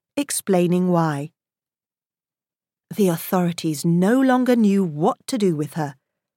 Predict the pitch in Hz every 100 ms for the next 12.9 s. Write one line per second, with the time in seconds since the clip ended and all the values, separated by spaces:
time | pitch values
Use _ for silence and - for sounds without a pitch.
0 | _ _ _ - - 208 - 247 254 285
1 | 277 - 170 180 226 277 262 - - 311
2 | 214 - - - - 180 208 202 302 -
3 | - 170 151 147 _ _ - - - 247
4 | 269 - 294 359 247 196 175 - 208 -
5 | - 240 370 - - 208 240 - 156 143
6 | - - - - 269 226 - 226 330 -
7 | - - 226 247 160 - 170 165 190 196
8 | 202 185 180 202 226 254 262 - - 320
9 | 359 170 135 - _ _ _ _ _ _
10 | _ _ 143 160 156 165 - 170 190 262
11 | 202 - 156 170 156 151 156 147 175 170
12 | 165 156 135 151 147 143 143 139